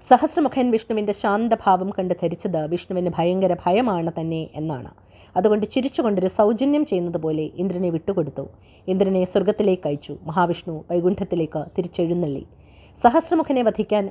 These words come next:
ആരാലും സാധിക്കില്ലെന്നും തൻ്റെ അംശജനായ ശ്രീരാമനാൽ മാത്രമേ അത് നടക്കൂ എന്നും കണ്ട വിഷ്ണു അയോധ്യയിൽ ചെന്ന് ശ്രീരാമചന്ദ്രനോട്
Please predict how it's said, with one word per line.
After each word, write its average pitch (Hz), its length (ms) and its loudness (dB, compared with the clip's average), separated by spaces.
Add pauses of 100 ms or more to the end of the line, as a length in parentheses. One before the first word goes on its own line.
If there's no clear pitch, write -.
ആരാലും 190 440 2
സാധിക്കില്ലെന്നും 170 840 -2 (340)
തൻ്റെ 202 400 2
അംശജനായ 220 640 0
ശ്രീരാമനാൽ 202 680 2
മാത്രമേ 202 400 -2
അത് 190 200 -2
നടക്കൂ 175 340 -4
എന്നും 160 280 -6 (240)
കണ്ട 185 160 2
വിഷ്ണു 175 420 -2 (320)
അയോധ്യയിൽ 185 480 4
ചെന്ന് 190 400 -6
ശ്രീരാമചന്ദ്രനോട് 190 1000 -2